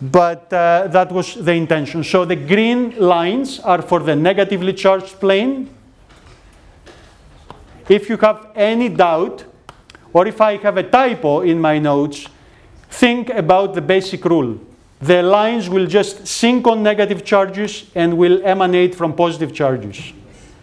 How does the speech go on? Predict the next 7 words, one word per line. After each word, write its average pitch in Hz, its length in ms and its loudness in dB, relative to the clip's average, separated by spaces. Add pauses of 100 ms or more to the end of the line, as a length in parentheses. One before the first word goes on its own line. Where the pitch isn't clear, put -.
(560)
So 135 480 -2 (1000)
sometimes 190 600 0
I'll 185 100 2
be 180 120 0
making 185 340 0
mistakes, 233 520 0
but 185 520 -2